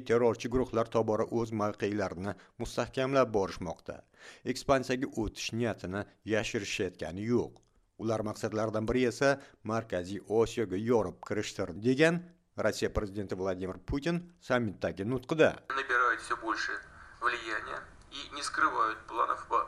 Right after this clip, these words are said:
Speaker 2: дальнейшей экспансии. Одна из их целей — прорваться в Центральноазиатский регион.
Speaker 1: M D H sammitida ikki ming yigirmanchi yilgacha mo'ljallangan davlatlar o'rtasidagi harbiy hamkorlik konsepsiyasi loyihasi ham muhokama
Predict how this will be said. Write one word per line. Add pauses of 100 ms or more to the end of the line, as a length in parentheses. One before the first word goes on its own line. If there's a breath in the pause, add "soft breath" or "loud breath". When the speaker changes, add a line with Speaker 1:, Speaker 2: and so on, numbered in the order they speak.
(160)
Speaker 2:
дальнейшей
экспансии. (760 loud breath)
Одна
из
их
целей — (240)
прорваться (280)
в
Центральноазиатский
регион. (480)
Speaker 1:
M
D
H
sammitida
ikki
ming
yigirmanchi
yilgacha
mo'ljallangan
davlatlar
o'rtasidagi
harbiy
hamkorlik
konsepsiyasi
loyihasi
ham
muhokama